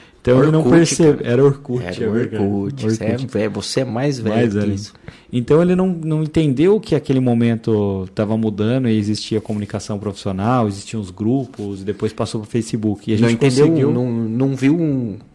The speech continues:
Speaker 2: um nicho ali, não
Speaker 1: Não viu. Pra ele era anúncio do jornal, anúncio da revista, e aí uma vantagem que a gente teve competitiva depois de um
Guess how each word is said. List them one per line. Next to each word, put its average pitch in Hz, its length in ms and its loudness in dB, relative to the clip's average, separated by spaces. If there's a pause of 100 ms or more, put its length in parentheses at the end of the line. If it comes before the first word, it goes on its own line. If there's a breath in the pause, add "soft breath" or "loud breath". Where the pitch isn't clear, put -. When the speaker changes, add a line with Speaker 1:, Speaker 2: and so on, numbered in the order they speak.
(160)
Speaker 2:
um 123 180 -2
nicho 131 420 2
ali, 110 200 -2
não 110 120 -8
Speaker 1:
Não 104 400 -4
viu. 127 380 0 (240)
Pra 107 200 0
ele 127 160 2
era 156 240 0
anúncio 120 300 -2
do 123 80 -4
jornal, 147 460 0
anúncio 143 200 -6
da 139 80 0
revista, 151 580 -2 (480 soft breath)
e 185 120 0
aí 135 160 4
uma 165 180 0
vantagem 127 640 0
que 117 100 -8
a 110 40 -2
gente 107 180 -8
teve 110 260 0
competitiva 104 680 -4
depois 104 400 -2
de 101 80 -6
um 101 180 -6